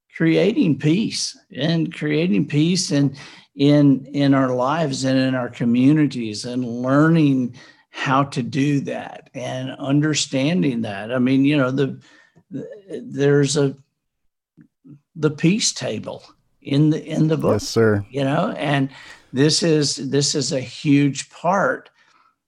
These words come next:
Speaker 1: We are not supposed to act like this. We're not supposed to argue like this. You know, l-, love is the great overcomer. That comes from one place, that comes from the truth.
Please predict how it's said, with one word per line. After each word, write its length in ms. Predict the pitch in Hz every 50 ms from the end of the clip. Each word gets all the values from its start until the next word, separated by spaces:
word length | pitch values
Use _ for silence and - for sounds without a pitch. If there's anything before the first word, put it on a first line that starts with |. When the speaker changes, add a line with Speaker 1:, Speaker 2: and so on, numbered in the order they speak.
| _
Speaker 1:
We 440 | - 127 123 131 143 160 208 247 370
are 220 | 659 - 294 302 285
not 420 | 226 208 208 247 254 269 247 254
supposed 640 | - - 262 202 - - 180 190 - 269 262 - -
to 80 | - -
act 300 | 165 196 240 262 - -
like 240 | 285 - - 143 -
this. 340 | - 135 - - - -
We're 200 | - 139 151 175
not 320 | 202 208 214 233 247 240 -
supposed 680 | - 247 - - - 180 175 - 220 180 - - - -
to 300 | 202 202 208 185 165 143 - - - - _ _ _ _ _ _ _ _ _
argue 540 | - - 135 156 196 185 175 214 220 208 196
like 280 | 175 156 135 127 131 135
this. 380 | - - - - - - - -
You 180 | 170 151 143
know, 340 | 139 139 139 139 113 - - - -
l-, 180 | 135 131 - - - - 135
love 560 | 135 135 139 143 156 165 170 175 160 143 147 143 - - _ _ _ -
is 280 | - 143 151 151 143 -
the 200 | 208 165 156 143
great 400 | 131 147 139 143 147 151 147 151
overcomer. 880 | 151 151 156 143 139 160 160 151 - - 180 185 220 226 - 143 - _ _ _ _ _ _ _ _ _ _ _ _ _ _ _ -
That 240 | 135 135 131 139 -
comes 600 | - - 139 139 139 135 131 127 - - - - _ - - 147
from 280 | - - 135 131 127 127
one 200 | 131 135 131 123
place, 480 | 127 - - 185 185 - 113 - -
that 160 | 113 - -
comes 300 | - - 117 127 123 117
from 260 | - - 120 117 120 113
the 140 | 113 110
truth. 560 | 113 - - - - - - - - - -